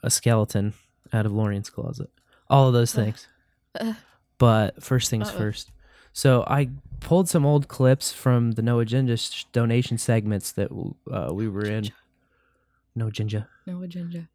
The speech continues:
Speaker 1: Yes, a ginger. No a ginger. Maybe,
Speaker 2: <laughs>
Speaker 1: maybe so a ginger. Um,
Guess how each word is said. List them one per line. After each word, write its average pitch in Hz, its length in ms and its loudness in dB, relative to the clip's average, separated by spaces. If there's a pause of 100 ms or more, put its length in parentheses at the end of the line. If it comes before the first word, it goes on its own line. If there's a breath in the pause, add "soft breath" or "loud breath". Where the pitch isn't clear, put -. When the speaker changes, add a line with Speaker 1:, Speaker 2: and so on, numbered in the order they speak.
(140)
Speaker 1:
Yes, 110 200 -4
a 110 40 -6
ginger. 113 280 0
No 113 180 0
a 113 40 0
ginger. 113 340 0
Maybe, 113 280 0
Speaker 2:
<laughs> - 0 -
Speaker 1:
maybe 113 280 -2
so 117 240 0
a 117 40 0
ginger. 117 340 -2 (520 soft breath)
Um, 113 580 0